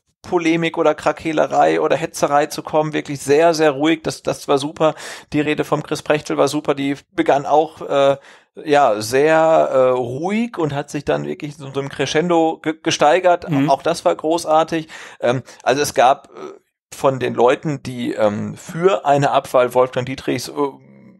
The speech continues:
Speaker 1: au-, votiert haben und dazu aufgefordert haben, gab's wirklich keinen schlechten Beitrag. Und wir haben relativ viele gehört, weil die überwiegende Anzahl der Redner, ähm, die wir gehört haben, war für eine Abwahl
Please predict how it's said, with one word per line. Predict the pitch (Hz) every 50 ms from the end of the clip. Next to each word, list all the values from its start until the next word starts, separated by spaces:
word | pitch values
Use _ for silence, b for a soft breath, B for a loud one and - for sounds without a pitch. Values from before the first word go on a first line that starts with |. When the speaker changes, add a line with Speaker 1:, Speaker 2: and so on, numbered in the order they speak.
| _ -
Speaker 1:
au-, | - - 117 - - - 127 123 123 117
votiert | 117 127 123 - - 180 185 180
haben | 165 160 160 151 151
und | 147 139
dazu | 139 135 - 131
aufgefordert | 120 139 - - 147 131 135 131
haben, | 131 B B B B B
gab's | - 123 117 131 - - -
wirklich | 139 139 - - 139 135 - - _
keinen | - - 127 123 139 156 151 147 156 160 160
schlechten | - - 135 135 135 - - - 135 117
Beitrag. | - 104 110 127 - - - 104 92 87 - - 104
Und | 101 98 90
wir | 101 98
haben | 104 113 113 110 110 110
relativ | 101 107 110 135 139 - 135 120 -
viele | - 151 139 135
gehört, | - 113 123 143 175 -
weil | 143 135 127 117 B B B B B B B B _
die | - 127
überwiegende | - 170 156 175 160 151 151 139 147 139 135
Anzahl | 151 - - 156 139
der | 139 127 -
Redner, | 139 147 151 - 165 156 151 147 143 135 123
ähm, | 135 135 131 131 135 135 135 135 131 -
die | 135 131
wir | 135 127
gehört | 120 123 131 131 139 135 147
haben, | 139 135 135 135 131 123 107 113
war | 120 117 113
für | - - 156 170 175
eine | 156 165 165 160
Abwahl | 139 156 175 170 - 170 165 170 170 165